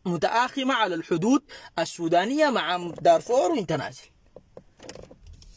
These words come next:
السبعمية كيلو دي، أنا ما قلت لك خد لي دبابات على السبعمية، لا، لا، تخلي الكنترول الآن في يد عبد الرحيم دقلو في التعيين وغيره، وخاطبنا وعينا والكلام ده، دي اسمها، دي اسمها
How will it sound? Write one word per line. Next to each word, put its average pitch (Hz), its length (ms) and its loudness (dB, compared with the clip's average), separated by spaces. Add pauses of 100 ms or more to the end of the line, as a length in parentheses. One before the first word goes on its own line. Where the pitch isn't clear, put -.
السبعمية 214 640 0
كيلو 233 440 2
دي، 254 260 -2 (120)
أنا 208 140 2
ما 247 140 2
قلت 262 180 -2
لك 226 160 6
خد 220 240 0
لي 220 120 6
دبابات 185 380 2
على 151 120 2
السبعمية، 120 480 -4 (260)
لا، 196 240 4
لا، 175 160 -4 (600)
تخلي 330 400 2
الكنترول 262 760 4
الآن 247 460 0
في 214 120 -8
يد 190 420 0
عبد 175 240 -2
الرحيم 208 300 0
دقلو 262 320 0
في 180 80 -6
التعيين 240 580 0
وغيره، 247 380 2
وخاطبنا 233 580 0
وعينا 226 580 0
والكلام 240 480 0
ده، 339 120 0 (340)
دي 247 320 -2
اسمها، 285 540 0 (320)
دي 262 220 -2
اسمها 254 460 0